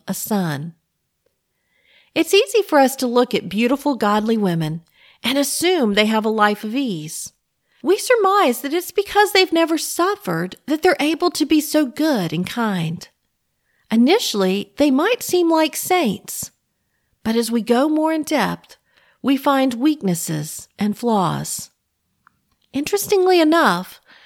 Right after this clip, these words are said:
the Bible doesn't share with us any flaws in Abigail. All we find is goodness. It does let us know, though,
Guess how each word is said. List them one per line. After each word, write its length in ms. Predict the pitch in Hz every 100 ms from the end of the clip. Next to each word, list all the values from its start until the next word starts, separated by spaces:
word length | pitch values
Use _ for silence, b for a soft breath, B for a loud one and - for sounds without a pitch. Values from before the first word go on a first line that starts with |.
| b b
the 100 | 294
Bible 440 | 294 330 508 508 466
doesn't 340 | 415 403 320
share 300 | - 330 359
with 140 | 349 220
us 180 | 190 -
any 200 | 247 247
flaws 640 | - 240 269 208 156 -
in 140 | 196
Abigail. 720 | 196 214 196 165 147 131 165 - _ _ _ _ _ _ _ _
All 180 | 208 220
we 120 | 262
find 460 | 269 233 214 208 208 -
is 140 | 202
goodness. 760 | - 208 185 147 160 - - - _ _ _ _ _ _ _
It 220 | 202 185
does 360 | - 226 285 269
let 220 | 170 160
us 180 | 165 -
know, 240 | 170 160
though, 400 | 165 160 156 170